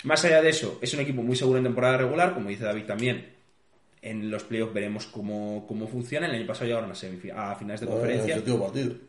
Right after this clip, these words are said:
Speaker 1: Al séptimo partido,
Speaker 2: Pasa
Speaker 1: pero
Speaker 2: que
Speaker 1: les
Speaker 2: co-,
Speaker 1: faltó ese puntito. Vamos
Speaker 2: le-,
Speaker 1: a decirlo
Speaker 2: le-,
Speaker 1: así.
Speaker 2: les faltó que no jugase solo Jimmy Butler.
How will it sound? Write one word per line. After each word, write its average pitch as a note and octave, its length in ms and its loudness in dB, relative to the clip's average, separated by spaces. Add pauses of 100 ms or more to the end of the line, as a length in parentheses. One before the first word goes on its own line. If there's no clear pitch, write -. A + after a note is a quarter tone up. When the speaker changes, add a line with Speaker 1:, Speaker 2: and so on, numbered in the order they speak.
(120)
Speaker 1:
Al G2 140 -8
séptimo A#2+ 300 2
partido, C#3 640 0
Speaker 2:
Pasa A2 160 0
Speaker 1:
pero D3 200 8
Speaker 2:
que C3 420 2
Speaker 1:
les D#3 220 2
Speaker 2:
co-, - 80 0
Speaker 1:
faltó D#3 280 6
ese F#3+ 140 10
puntito. - 440 -2 (280)
Vamos A#2+ 220 2
Speaker 2:
le-, A2 60 6
Speaker 1:
a - 20 4
decirlo A2+ 220 4
Speaker 2:
le-, A#2 60 4
Speaker 1:
así. A2 100 0
Speaker 2:
les G#2+ 140 2
faltó F2+ 360 -4
que G#2+ 100 -2
no G#2+ 80 2
jugase G2 340 -2
solo G2 240 -8
Jimmy G2 200 -6
Butler. F#2 300 -4